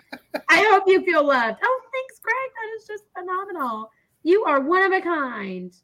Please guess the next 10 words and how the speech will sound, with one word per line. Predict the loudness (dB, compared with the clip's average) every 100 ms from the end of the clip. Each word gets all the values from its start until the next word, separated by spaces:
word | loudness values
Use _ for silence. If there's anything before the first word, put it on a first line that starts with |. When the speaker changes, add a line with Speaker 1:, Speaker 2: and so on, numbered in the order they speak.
| _ _ _ _ _ _ _ _ _ _ _ -12
Speaker 1:
But | -12 -6
the | -4
other | -2 -2
thing | -6 -8
that | -12
Speaker 2:
Mm. |
Speaker 1:
we're | -12
gonna | -14 -14
be | -12
looking | -14 -16